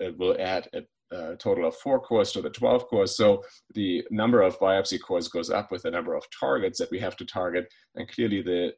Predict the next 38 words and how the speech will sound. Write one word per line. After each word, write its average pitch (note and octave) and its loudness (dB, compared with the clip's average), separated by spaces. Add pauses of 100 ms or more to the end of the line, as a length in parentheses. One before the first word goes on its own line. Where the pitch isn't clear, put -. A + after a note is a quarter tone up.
discomfort - -4
level E2+ 0
of D#2+ -4
the E2 -12
patient F2 -8
will D#2+ -4
also E2+ -6
increase D#2+ -10
slightly, E2 -4 (320)
um, E2 -8 (720)
based F#2+ 0
on, F2 -4
um, E2+ -10 (340)
the F2 -2
location E2+ -2
and D#2+ -4
the E2+ -6
number E2 -6
of D#2+ -6
lesions. - -16 (1500)
So B2 6
I, A2 2 (380)
you - -2
know, A#2 6
one A#2+ 4
case C3 2
that - 2
will A2 0
always G#2+ 0
actually, F2 -6 (200)
uh, F2+ -4
stay G2+ 2
in G2 2
my F2+ -2
memory F#2+ 2
is F2 -2
a, - -6
a E2+ -2